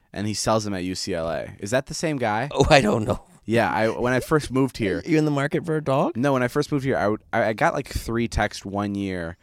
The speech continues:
Speaker 1: about French bulldogs saying my buddy, who's Snoop's, like, nephew, I don't know, they would always throw that in there, breeds French bulldogs. And
Speaker 2: Oh.
Speaker 1: they're, like, two, three grand a pop.
Speaker 2: Oh, that's a good business.
Speaker 1: Um, so, like, he, yeah. He,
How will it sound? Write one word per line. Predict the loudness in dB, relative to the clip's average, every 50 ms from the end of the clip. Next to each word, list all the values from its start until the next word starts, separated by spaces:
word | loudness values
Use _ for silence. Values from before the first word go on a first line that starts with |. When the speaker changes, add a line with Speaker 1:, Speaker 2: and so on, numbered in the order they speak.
| _ _ _ _ -10
Speaker 1:
about | -4 0 0 0 0 -2
French | -2 -2 -2 -2 -2 -4
bulldogs | -2 -2 -2 0 0 -2 -2 -4 -6 -8 -10
saying | -8 -8 -8 -6
my | -6 -6 -4
buddy, | 0 0 0 0 0 -2 -4 -6 -10 -14 -20 -20 -20 -20 -20 -20 -20 -20 _ _
who's | -20 -12 -10 -8 -6 -6
Snoop's, | -8 -6 -4 -2 -2 -2 -2 -4 -6 -6
like, | -8 -8 -6
nephew, | -4 -2 -2 -2 -2 -4 -6 -6 -6 -8 -10 _ _ _ _ _ _ _ _ _ _ _ _ _ -6
I | -4 -4
don't | -2 -2
know, | -2 -2
they | -2 -2
would | -2 0
always | 0 0 0 -2 -2
throw | -2 0 0
that | 0 0 -2
in | -2 -6
there, | -8 -8 -10
breeds | -10 -6 -2 0 0 0 -2 -4
French | -4 -4 -4 -4 -4 -6 -6
bulldogs. | -4 -4 -4 -4 -4 -6 -6 -10 -12 -8
And | -2 2
Speaker 2:
Oh. | 2 2 2 -2 -4
Speaker 1:
they're, | -4 -4 -4
like, | -4 -4
two, | -4 -4 -4
three | -2 0 0 0 0
grand | 0 0 -2 -2 -4 -6
a | -4
pop. | -2 -2 -2 -2 -2 -4 -4
Speaker 2:
Oh, | -4 -2
that's | -2 -4 -4 -6
a | -6
good | -6 -6 -4
business. | -4 -4 -4 -4 -6 -6 -6 -8 -6 -2
Speaker 1:
Um, | 0 0 0 0 -2 -4 -6 -10 -12
so, | -8 -6 -2 -2 0 0
like, | 0 -2 -4 -4 -8
he, | -6 -4 -2 -2 0 2
yeah. | 2 2 0 0 -2
He, | -6 -10 -10